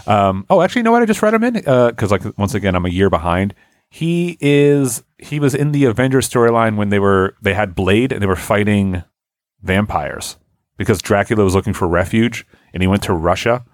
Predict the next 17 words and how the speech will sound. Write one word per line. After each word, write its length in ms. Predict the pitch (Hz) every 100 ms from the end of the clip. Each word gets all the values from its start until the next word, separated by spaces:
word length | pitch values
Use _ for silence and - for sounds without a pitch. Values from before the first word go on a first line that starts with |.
| _ _ _ _ _
uh, 280 | 87 82 82
to 120 | -
surrender 360 | 95 87 90 95
himself 360 | 92 110 98
to 180 | - 95
the 80 | 87
government 400 | 82 90 95 101
because 260 | 85 90 85
there 100 | 80
were 100 | 80
these 160 | 80
other 240 | 82 82 82
vampires 420 | 85 85 98 90
that 80 | 82
were 100 | 76
hunting 320 | - 87 104
him. 180 | 113 127